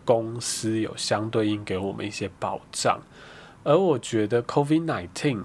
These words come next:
它，嗯，给我的启示就是说，公司在这个，哎，可能五年或十年就会有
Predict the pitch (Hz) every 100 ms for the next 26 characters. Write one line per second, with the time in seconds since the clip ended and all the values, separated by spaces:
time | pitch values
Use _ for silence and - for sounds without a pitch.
0 | - - 123 113 110 147 - - - -
1 | - 117 110 104 101 113 - - - -
2 | - - - - 127 185 131 107 - -
3 | 98 - 131 131 127 127 123 123 160 160
4 | 170 - - 147 147 151 135 135 123 107
5 | 92 - - - - 113 - 113 107 123
6 | 127 110 107 104 117 139 143 - - 110
7 | 113 107 101 - 160 151 143 104 95